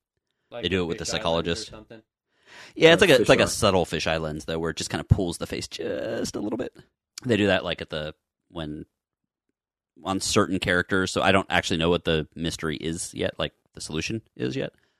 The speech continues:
Speaker 2: but they definitely make you kind of suspicious of everyone with the camera work and the editing, uh, which I find interesting as well. So, um, um, look, everyone's seen this, and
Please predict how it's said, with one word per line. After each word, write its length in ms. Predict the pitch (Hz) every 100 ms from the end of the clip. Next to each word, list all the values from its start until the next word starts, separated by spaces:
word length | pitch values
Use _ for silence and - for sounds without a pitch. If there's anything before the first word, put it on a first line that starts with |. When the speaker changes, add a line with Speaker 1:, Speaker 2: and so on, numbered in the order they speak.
| _ _ _ _ -
Speaker 2:
but 100 | 87
they 80 | 87
definitely 400 | 85 90 80 82
make 240 | 82 -
you 120 | 82
kind 180 | - 82
of 320 | 78 76 - -
suspicious 480 | 87 - 85 95
of 120 | 85 73
everyone 540 | 80 87 85 87 82
with 260 | 85 - _
the 60 | -
camera 280 | - 85 82
work 220 | 85 87
and 120 | 85 82
the 80 |
editing, 280 | 76 90 98 - _ _ _ _ _ _ _ _ _ _ _ _
uh, 120 | 58
which 320 | - 78 - -
I 120 | 76
find 240 | 78 73
interesting 500 | 73 78 73 - 73
as 160 | - 73
well. 200 | - - - _ _ _ _
So, 400 | - - 80 78 _ _ _
um, 200 | 82 73 98
um, 240 | 92 101
look, 220 | 101 80
everyone's 320 | 90 82 73
seen 180 | - 69
this, 240 | 60 - -
and 220 | 55